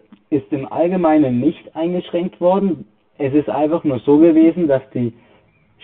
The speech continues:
Schule, dass du, ähm, nicht mehr in der Schule unterrichtet wirst, sondern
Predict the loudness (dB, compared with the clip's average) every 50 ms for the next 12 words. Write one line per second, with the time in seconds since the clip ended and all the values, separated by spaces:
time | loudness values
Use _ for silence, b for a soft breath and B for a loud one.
0 | -4 0 0 4 8 8 8 8 6 4 0 0 -2 0 -2 -2 -4 -6 -4 -4
1 | -2 -2 -2 -2 -4 -6 -8 _ _ -10 -8 -8 -6 -6 -4 -4 -4 -4 -2 0
2 | 0 0 0 -2 0 0 2 2 2 2 2 2 2 2 2 0 -2 -6 -4 -2
3 | 0 0 0 0 -2 -4 -2 -2 -2 -4 -6